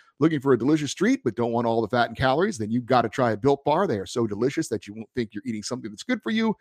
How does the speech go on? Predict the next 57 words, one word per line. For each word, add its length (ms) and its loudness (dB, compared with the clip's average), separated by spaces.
They 120 -2
are 100 4
covered 300 0
in 160 0
one 220 0
hundred 420 -4
percent 520 -4
real 360 0
chocolate, 500 -2
come 160 0
in 160 2
unbelievable 560 0
flavors 360 0
like 180 -6
churro, 540 2
peanut 240 -6
butter 200 -2
brownie, 400 0
and 100 -12
coconut 400 -4
almond. 380 2
Uh, 140 -4
I'm 80 -4
not 140 -2
sure 120 2
how 120 6
they 80 0
do 240 4
it, 120 2
but 140 -4
it 140 -2
is 240 2
a 120 -2
protein 440 2
bar 240 4
that 180 0
tastes 320 -2
like 180 0
a 60 -12
candy 400 0
bar, 440 -6
only 220 -2
a 40 -2
hundred 300 0
thirty 200 2
calories, 480 2
four 220 6
grams 260 2
of 80 -2
sugar, 260 0
but 120 -2
a 40 -2
whopping 400 -2
seventeen 560 -2
grams 300 -2
of 100 -20
protein. 520 0